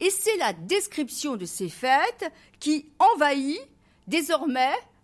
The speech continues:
leur relation de voyage, c'est-à-dire que Venise demeure éblouissante, mais qu'elle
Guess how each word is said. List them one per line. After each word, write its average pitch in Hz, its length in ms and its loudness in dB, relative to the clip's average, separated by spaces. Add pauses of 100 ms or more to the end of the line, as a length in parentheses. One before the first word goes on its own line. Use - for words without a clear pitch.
(100)
leur 220 520 2
relation 294 720 2
de 247 120 -4
voyage, 180 640 0 (680)
c'est-à-dire 392 440 0
que 262 100 -4
Venise 302 800 -2
demeure 226 680 -2 (260)
éblouissante, 269 880 0 (180)
mais 262 160 -2
qu'elle 392 300 -4